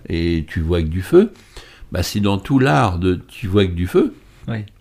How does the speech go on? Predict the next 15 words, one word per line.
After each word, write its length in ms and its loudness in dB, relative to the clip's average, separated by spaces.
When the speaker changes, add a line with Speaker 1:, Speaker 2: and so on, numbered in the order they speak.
Speaker 1:
que 80 0
le 160 2
gimmick 460 2
prend 160 2
tout 180 0
son, 720 -2
toute 160 -6
son 220 0
ampleur. 600 0
Speaker 2:
Absolument. 440 -16
Speaker 1:
C'est 200 -2
pas 200 2
seulement 480 2
lui, 540 4
seul, 340 -4